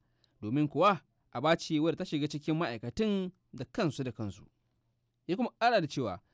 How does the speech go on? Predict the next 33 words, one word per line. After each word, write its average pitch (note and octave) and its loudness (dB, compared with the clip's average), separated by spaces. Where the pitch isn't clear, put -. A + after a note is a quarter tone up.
ɓangaren A#3 4
kula F3 2
da C#3+ 0
sha C#3 -2
da B2 -4
safarar G#3+ -2
miyagun C#3+ 0
ƙwayoyi A2+ -4
na D#3 -2
ƙasa - 2
da F#3+ 2
ƙasa A2+ -6
a A#2+ -14
ƙarƙashin F#3 -4
hukumar G3+ 0
kula D#3+ 0
da D3+ -2
harkokin F3+ -2
wajen C3+ 0
Amurka A#2+ -2
ya B2+ -2
kashe C#3+ -4
kuɗi D3+ -2
dalar D3 2
Amurka C3 -2
miliyan C#3 2
ishirin F#3 -2
da F#3+ 4
biyar G#2+ -6
wajen C3 -2
tallafawa C#3 0
ƙasar D3 -4
Ukraine E3+ 2